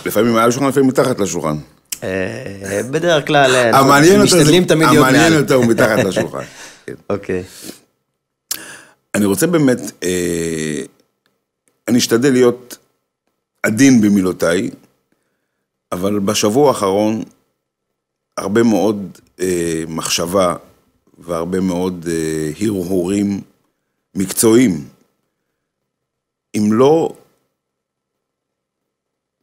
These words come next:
Speaker 1: אני חושב שאני לא אברור את מילותיי, אני ש-, אתן,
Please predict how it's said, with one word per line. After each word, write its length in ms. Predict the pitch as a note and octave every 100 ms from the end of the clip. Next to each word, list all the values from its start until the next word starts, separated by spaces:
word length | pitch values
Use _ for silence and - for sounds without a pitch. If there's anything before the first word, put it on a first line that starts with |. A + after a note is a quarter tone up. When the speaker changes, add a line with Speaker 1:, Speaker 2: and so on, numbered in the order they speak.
| _ _ _ _ _ _ _ _ _ _ _ G#2+
Speaker 1:
אני 140 | A#2
חושב 220 | - D#3+
שאני 1000 | - C3 B2 A2+ - - _ _ G#2+ A2+
לא 140 | C#3
אברור 300 | C3 B2 B2+
את 100 | A2
מילותיי, 460 | G#2+ F#2 D#2+ D#2 D2+
אני 140 | F2
ש-, 120 | F2+ - - - _ _ _ _ _ _ F#2+
אתן, 140 | G2